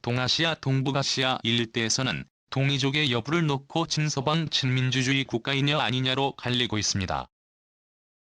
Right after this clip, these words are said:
소위 동이족이라고 불리는 나라들의 경우에는 과거로부터 예절을 중요시하는 민족으로 민주주의가 발달한 사회로서 사회 전반적인 분위기가 정돈되고 안정적이지만 그렇지 않은 나라들의 경우에는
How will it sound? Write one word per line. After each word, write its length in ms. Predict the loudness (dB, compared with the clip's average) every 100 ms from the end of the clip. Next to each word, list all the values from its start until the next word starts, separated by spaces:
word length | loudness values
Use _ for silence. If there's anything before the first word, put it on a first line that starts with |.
| -8
소위 460 | 0 2 2 0 -2
동이족이라고 840 | -2 0 2 0 2 0 0 -2 0
불리는 480 | -2 0 0 -2 -2
나라들의 560 | -2 0 0 0 -2
경우에는 680 | -2 -2 0 -2 -2 -4 -8 _ _
과거로부터 840 | -4 0 2 2 0 -2 -2 -2 0
예절을 460 | -2 0 0 0 -2
중요시하는 720 | -2 0 0 0 0 0 0
민족으로 560 | 0 2 0 0 -2 -2 _ _
민주주의가 720 | -2 0 0 2 2 2 0 0
발달한 540 | -4 -2 0 0 0
사회로서 840 | -2 -2 -2 0 0 0 0 -2 -6 _
사회 400 | -8 -2 0 0
전반적인 720 | -2 -2 0 0 0 2 2
분위기가 600 | 2 2 2 0 0 0 0
정돈되고 760 | 0 2 2 0 0 0 0
안정적이지만 920 | 0 -2 -2 0 -2 -2 0 -2 -2 -8 _ -8
그렇지 460 | -2 -2 0 0 0
않은 320 | 2 2 2
나라들의 560 | 2 0 2 2 0
경우에는 680 | 0 -2 0 0 0 -2 -6